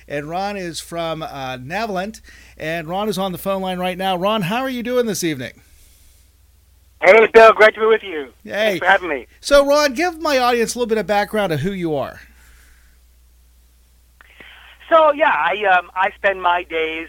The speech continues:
Speaker 2: with, uh, my colleagues at Navalent, traipsing the hallways of large companies and small companies, um, helping leaders, uh, of all kinds get themselves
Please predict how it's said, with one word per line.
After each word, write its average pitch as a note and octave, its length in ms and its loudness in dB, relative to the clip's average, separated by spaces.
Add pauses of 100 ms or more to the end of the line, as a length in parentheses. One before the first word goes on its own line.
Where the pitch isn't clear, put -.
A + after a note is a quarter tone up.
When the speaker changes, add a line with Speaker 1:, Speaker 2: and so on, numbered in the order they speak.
Speaker 2:
with, D#3 160 -8
uh, C#3 140 -8 (280)
my D3+ 160 -10
colleagues D#3 420 -6
at D#3 80 -8
Navalent, D3 440 -8 (240)
traipsing E3 340 -12
the D3+ 60 -10
hallways D3+ 500 -4
of C#3 160 -12
large C#3 300 -6
companies D3 440 -12
and C3+ 160 -16
small C#3+ 220 -10
companies, D3 480 -16 (680)
um, D3 220 -4
helping G#3 420 -4
leaders, F#3+ 500 -6 (800)
uh, D#3 340 -2
of E3 140 -8
all A#3+ 180 2
kinds B2+ 460 -8
get F3 180 -8
themselves D#3 640 -4